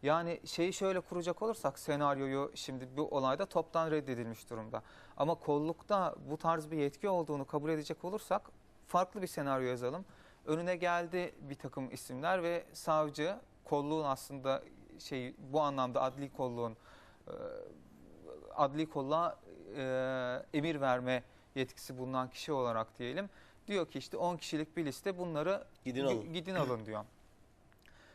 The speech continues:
Speaker 1: Şimdi kolluğun şöyle bir şey yapma yetkisi var mı? Farklı bir senaryoda dediğim gibi. O on kişiyi alacak,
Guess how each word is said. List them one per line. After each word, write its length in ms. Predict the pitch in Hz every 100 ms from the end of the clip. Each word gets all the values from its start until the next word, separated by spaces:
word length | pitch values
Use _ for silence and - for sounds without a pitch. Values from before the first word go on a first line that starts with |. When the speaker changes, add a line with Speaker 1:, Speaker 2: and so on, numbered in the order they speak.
| -
Speaker 1:
Şimdi 240 | - 190
kolluğun 420 | 185 160 160 202 190
şöyle 360 | - 170 175
bir 60 | 170
şey 180 | 185 165
yapma 520 | 156 - 156 156 165
yetkisi 480 | 143 147 - - 160
var 180 | 240 175
mı? 100 | 123
Farklı 380 | - 139 -
bir 60 | 135
senaryoda 560 | - 131 123 123 120 120
dediğim 320 | 117 117 113
gibi. 160 | 113 113 - - - -
O 220 | 170 185
on 80 | 190
kişiyi 540 | - - 165 160 151
alacak, 460 | - 170 147 156